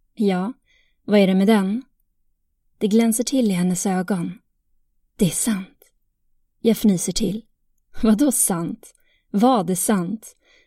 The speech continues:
Att ett gäng kärlekskranka kvinnor har fantiserat ihop en saga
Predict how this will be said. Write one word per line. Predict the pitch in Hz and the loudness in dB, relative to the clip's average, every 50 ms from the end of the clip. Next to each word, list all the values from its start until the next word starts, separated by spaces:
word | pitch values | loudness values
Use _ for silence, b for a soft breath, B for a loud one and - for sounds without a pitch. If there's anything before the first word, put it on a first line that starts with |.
| _ - | _ -4
Att | - 214 185 | -2 0 0
ett | 208 180 | 0 2
gäng | 190 196 190 180 180 175 175 | 2 2 0 2 0 0 -2
kärlekskranka | - - 233 220 196 180 175 175 175 175 - - - - 220 202 196 196 190 175 185 | 0 0 0 0 0 0 -2 -2 -4 -4 -6 -6 -4 -2 0 0 0 0 0 -2 -4
kvinnor | 180 - 220 202 226 208 196 190 208 240 254 220 | -4 -2 0 2 2 2 4 4 4 4 4 4
har | 190 | 2
fantiserat | 180 - 208 196 185 208 - - 220 208 202 196 196 | 0 -2 -2 -2 -2 -4 -2 0 0 0 2 0 0
ihop | 214 202 220 214 214 - | 2 2 2 2 0 0
en | 214 208 | -2 0
saga | 190 - 233 214 202 196 202 202 247 226 214 | 0 2 2 0 0 0 -2 -2 -4 -6 -6